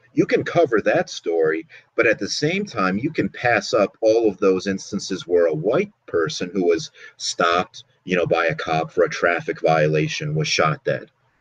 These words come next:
which, which happens. You know, it doesn't get any coverage, but, you know, you can lie through omission, you know? So there are different ways to lie, but I never understood why people thought the press was going to be impartial,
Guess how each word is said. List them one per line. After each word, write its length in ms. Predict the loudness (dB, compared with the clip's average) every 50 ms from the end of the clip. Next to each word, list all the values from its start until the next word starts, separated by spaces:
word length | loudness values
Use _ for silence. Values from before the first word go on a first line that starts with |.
| _ _ _
which, 220 | 2 2 2 0 -2
which 260 | -2 0 0 0 0
happens. 500 | 0 0 0 -2 -2 -6 -10 -10 -8 -4
You 80 | 0 0
know, 80 | 2
it 80 | 2 4
doesn't 220 | 2 2 2 2
get 100 | 2 2
any 220 | 2 2 0 -2 -4
coverage, 580 | 0 0 0 2 2 0 -2 -4 -6 -12 -18 _ -20 -20 -20 -20 -20 _ _ _
but, 280 | 2 4 4 4 2 -2 _
you 160 | -4 -2 0
know, 80 | 0 2
you 160 | 2 0 0
can 180 | 0 -2 -4 -2
lie 340 | -2 0 0 0 -2 -4 -6
through 320 | -6 -4 -2 0 2 2
omission, 540 | 0 0 -2 -4 -4 -4 -6 -8 -10 -12 -12 -14 _ _ _ _ _ _ _ _ _ _ _ _ _ -6
you 100 | -4 -2
know? 300 | 0 0 0 0 -2 -4 -10 _ _ _ _ _ _ -4
So 140 | 0 2
there 120 | 4 4 4
are 20 |
different 380 | 2 0 -2 -4 -4 -6 -8 -10 _ _ _ _ _ -4
ways 400 | 0 2 4 4 4 2 0 -4 -10
to 120 | -10 -8
lie, 280 | -6 -4 -4 -4 -4 -2
but 240 | 0 0 0 -2 -2 -10 -12 -6 -2
I 80 | 0
never 240 | 2 2 2 2 2
understood 420 | 2 0 -2 -2 -2 -2 -2 0 2
why 140 | 0 0
people 400 | 0 -2 -2 -4 -2 0 -2 -2
thought 500 | -2 -2 0 2 2 4 4 2 2 0 -6 _ _ _ _ _ _ _ _ _ -6
the 100 | -6 -6
press 480 | -6 -2 0 0 0 0 -2 -4 -4
was 160 | -2 -2 -2 -2
going 240 | -2 -2 0 0
to 80 | -2 -2
be 160 | -4 -4 -4
impartial, 720 | -6 -8 -6 -2 0 0 0 0 -2 -4 -6 -8 -8 -10